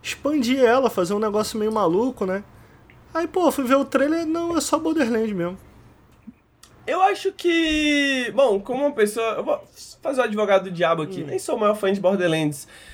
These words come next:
Speaker 2: mas Borderlands é um jogo que eu queria gostar. E eu acho que o mundo aberto de Borderlands às vezes atrapalha. E o Tiny Tina's parece um pouquinho mais, até, tipo, focado,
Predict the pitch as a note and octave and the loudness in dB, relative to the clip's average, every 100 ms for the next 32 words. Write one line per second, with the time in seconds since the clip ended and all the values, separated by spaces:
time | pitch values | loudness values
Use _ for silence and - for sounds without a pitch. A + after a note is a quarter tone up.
0 | - G#3+ G#3+ C4+ B3+ C4+ C#4 C4 B3+ B3+ | -6 -2 2 2 2 2 2 2 0 -6
1 | C#4+ B3+ B3 B3 B3 - D3+ C#3+ - _ | -6 0 2 2 0 0 0 -2 -10 _
2 | _ _ _ _ _ _ _ - F#3+ G3 | _ _ _ _ _ _ _ -8 -4 -2
3 | G3+ G3+ G3+ G3+ G#3 A3 B3+ - C#4+ C4+ | -2 -2 0 2 4 4 2 -2 -4 0
4 | C#4 D4+ B3 C4 C4 G#3+ A#3+ A3+ G#3+ G#3+ | 2 2 2 0 -2 -4 -4 0 0 0
5 | G#3+ G#3+ G#3 G#3 G#3+ A3 - F3+ D3+ C#3 | -2 -2 0 0 0 0 2 2 2 0
6 | B2+ - _ _ D3 F3+ G#3+ B3+ C4 C4+ | -4 -10 _ _ -6 -4 -6 -4 -4 -2
7 | B3+ A#3+ G#3+ - C4 C4+ G#3+ - B3+ C4 | -2 -2 -6 0 2 2 0 -4 0 4
8 | B3 A3+ - G#3 G3 G#3 G#3 - A3 G#3+ | 4 2 -2 0 2 2 -2 -6 -6 -2
9 | G#3+ G3+ G#3 G3 G3 B3+ B3+ A#3 A3+ G#3+ | 2 2 2 -4 -4 -2 0 2 2 0
10 | G3 F3 - - - - _ _ _ _ | -4 -6 -8 -10 -14 -18 _ _ _ _
11 | _ _ - E3+ G#3+ A#3 - - C4 A#3+ | _ _ -2 0 2 0 -2 -6 0 2
12 | G3 - G#3+ G#3+ D#4+ D4+ C3+ | 0 2 0 2 2 4 0